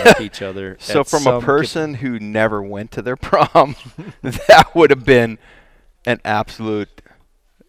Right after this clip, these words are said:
Speaker 2: crazy dream <laughs> prom night. <laughs>
Speaker 1: Yeah, that
Speaker 2: That
Speaker 1: was
Speaker 2: would have been ridiculous.
Speaker 1: That was, uh,
Speaker 2: That would been ridiculous.
Speaker 1: Yeah, really, who cares about prom?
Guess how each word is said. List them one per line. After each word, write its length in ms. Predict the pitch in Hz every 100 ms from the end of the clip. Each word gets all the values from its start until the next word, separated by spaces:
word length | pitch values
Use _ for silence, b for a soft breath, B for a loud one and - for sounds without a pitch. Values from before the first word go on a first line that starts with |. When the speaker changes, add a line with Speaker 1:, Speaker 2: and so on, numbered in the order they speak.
| _ _
Speaker 2:
crazy 500 | - 117 107 101 95
dream 580 | 92 - 101 107 110 123
<laughs> 20 |
prom 720 | - 147 - 254 208 208 220 -
night. 840 | - 880 831 202 - - - - 906
<laughs> 80 | - - - 269 - _ - B B B
Speaker 1:
Yeah, 360 | - 120 107 107
that 280 | 120 135 117
Speaker 2:
That 100 | 143
Speaker 1:
was 80 | 151
Speaker 2:
would 80 | 147
have 100 | 123
been 200 | 135 120
ridiculous. 1000 | 110 92 _ - 107 - - - - 113
Speaker 1:
That 220 | 117 117
was, 240 | 113 107
uh, 200 | 110 98
Speaker 2:
That 260 | 92 104 104
would 240 | 98 92 - _ _ _
been 320 | 98 101 98
ridiculous. 540 | - 120 - - -
Speaker 1:
Yeah, 160 | 143 147
really, 320 | 113 175 139
who 160 | 104 151
cares 320 | - 117 135
about 300 | 101 87 -
prom? 440 | - 98 95 95